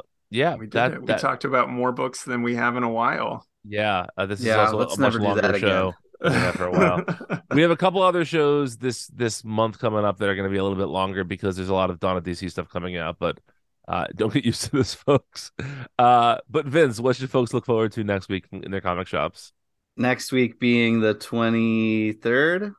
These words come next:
Speaker 1: The twenty-third, yes.
Speaker 3: All right. Uh, Action Comics ten fifty-five, City Boy number one, uh, D C Ruby number four,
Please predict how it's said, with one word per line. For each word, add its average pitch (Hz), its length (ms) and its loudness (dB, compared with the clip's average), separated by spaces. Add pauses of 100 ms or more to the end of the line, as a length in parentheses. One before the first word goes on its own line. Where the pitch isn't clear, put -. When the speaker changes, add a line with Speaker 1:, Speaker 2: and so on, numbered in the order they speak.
(140)
Speaker 1:
The - 80 -8
twenty-third, 135 600 2
yes. 110 520 0 (160)
Speaker 3:
All 98 180 -4
right. 73 220 -6 (300)
Uh, 120 360 6
Action 151 380 -2
Comics 127 400 0
ten 131 200 -2
fifty-five, 107 640 -2 (460)
City 151 300 2
Boy 120 260 2
number 117 260 2
one, 104 380 2
uh, 107 220 0
D 123 200 0
C 143 240 2
Ruby 127 460 4
number 110 260 0
four, 101 640 0